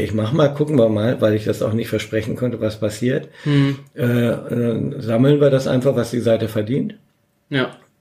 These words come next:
Speaker 1: Und als sie genug verdient hatte, haben wir gesagt, okay, jetzt brauchen wir eine neue. Dann habe ich eine Bekannte angehauen.
Speaker 2: Mhm.
Speaker 1: Äh, und die hat dann einfach für das Geld, äh, eine so-, äh,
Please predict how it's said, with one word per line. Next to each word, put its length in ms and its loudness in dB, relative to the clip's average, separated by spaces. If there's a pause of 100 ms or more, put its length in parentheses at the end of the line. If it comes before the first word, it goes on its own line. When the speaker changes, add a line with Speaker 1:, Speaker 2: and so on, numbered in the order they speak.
(100)
Speaker 1:
Und 280 -2
als 200 0
sie 80 0
genug 240 0
verdient 400 0
hatte, 380 0
haben 120 -2
wir 80 0
gesagt, 300 -2
okay, 240 0
jetzt 160 -2
brauchen 180 0
wir 60 0
eine 140 -2
neue. 380 0
Dann 180 -6
habe 120 0
ich 100 -12
eine 100 -6
Bekannte 420 0
angehauen. 520 0 (280)
Speaker 2:
Mhm. 280 -4 (220)
Speaker 1:
Äh, 420 2
und 160 0
die 100 0
hat 120 -2
dann 120 2
einfach 260 -2
für 140 -4
das 200 -4
Geld, 380 -2
äh, 60 -10
eine 360 -6
so-, 200 -2
äh, 400 -10